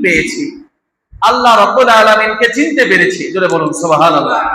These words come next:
নবীর আসার কারণে, নবী যে দুনিয়াতে আসছেন এই জন্যই তো আমরা আল্লাহকে চিনতে পেরেছি, নাকি? নবী এসেছেন,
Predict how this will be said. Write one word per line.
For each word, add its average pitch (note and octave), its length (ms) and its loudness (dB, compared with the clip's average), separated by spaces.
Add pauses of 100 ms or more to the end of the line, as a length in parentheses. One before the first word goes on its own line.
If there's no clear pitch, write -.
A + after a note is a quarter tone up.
(760)
নবীর G3 240 -2
আসার F3+ 260 0
কারণে, C3+ 340 -6 (560)
নবী G#3 200 -6
যে B3 120 -2
দুনিয়াতে A3 480 -2
আসছেন A3+ 440 0 (520)
এই G#3+ 140 -4
জন্যই A3+ 300 0
তো B3 80 0
আমরা G#3+ 180 4
আল্লাহকে G3+ 420 2
চিনতে F#3+ 280 -8
পেরেছি, D#3+ 440 -8
নাকি? F3+ 260 -6 (920)
নবী G#3 260 -4
এসেছেন, G#3 500 -4